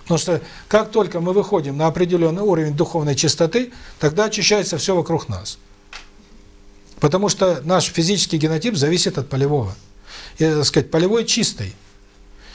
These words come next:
Поверхностный, его поверхностный уровень начинает, э, так сказать, искажаться, и заболевает тело. Так вот, вы-, выравнивается это уровень полевой, и тоже тело выпрямляется.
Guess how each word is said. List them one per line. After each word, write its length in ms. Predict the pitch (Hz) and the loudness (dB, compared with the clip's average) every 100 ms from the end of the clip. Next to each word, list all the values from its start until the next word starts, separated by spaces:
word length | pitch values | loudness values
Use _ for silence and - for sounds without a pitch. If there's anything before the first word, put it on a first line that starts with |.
| - - - | -20 -20 0
Поверхностный, 680 | 151 196 196 175 156 165 151 | 2 2 0 -2 -2 -2 0
его 220 | 156 175 | 2 2
поверхностный 600 | 165 180 185 165 - 175 | 2 2 0 -2 -2 0
уровень 280 | 175 156 143 | 0 0 0
начинает, 560 | 139 - 226 240 180 160 | 0 0 2 2 0 -2
э, 480 | 147 139 139 135 131 | 0 2 2 2 2
так 60 | |
сказать, 260 | - 143 147 | 0 0 0
искажаться, 520 | - 151 135 113 127 | 0 0 0 -2 -4
и 160 | 123 135 | -2 2
заболевает 560 | 139 160 180 208 190 | 2 2 2 0 -2
тело. 280 | - 107 95 - - - - - - - - - - | -6 -6 -8 -16 -20 -20 -20 -20 -20 -20 -20 -20 -2
Так 140 | 160 | 2
вот, 120 | 180 170 | 2 2
вы-, 140 | 196 | 2
выравнивается 580 | 180 240 240 196 156 160 | 2 2 2 0 2 2
это 160 | 151 | 2
уровень 300 | 160 139 127 | 2 2 0
полевой, 360 | 143 139 123 110 | 2 0 0 -4
и 20 | |
тоже 280 | 110 180 165 | 0 0 0
тело 220 | 160 175 | 0 0
выпрямляется. 720 | 135 123 143 135 104 92 - | 0 -2 -2 -2 -4 -6 -10